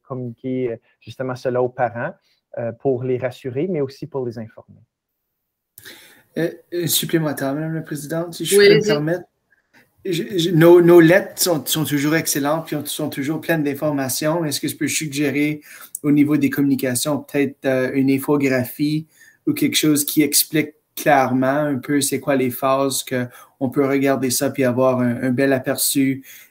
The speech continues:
Speaker 2: des phases à, à vue d'œil facile, euh, parce que je pense que ce serait utile pour nous aussi. On peut amplifier,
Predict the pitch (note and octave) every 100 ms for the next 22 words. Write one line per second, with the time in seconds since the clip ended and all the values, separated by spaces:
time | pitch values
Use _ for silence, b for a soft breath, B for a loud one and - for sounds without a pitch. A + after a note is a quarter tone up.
0 | _ C3+ C3+ B2+ - C3+ C3 C3 B2 B2+
1 | A#2 A2+ A2+ C3 B2+ B2+ C3+ C3 C3+ C3+
2 | C3+ C3 B2 C3 B2+ - C3+ C#3+ D3 b
3 | b b - C3+ B2+ B2+ C3 B2 A#2+ -
4 | - C3 - C3 - B2+ B2+ C#3+ C#3 C3
5 | E3 D#3+ D3+ D3+ D3+ F3 E3+ - F3 -
6 | D#3 D3+ D3 C#3 - E3 D#3+ D#3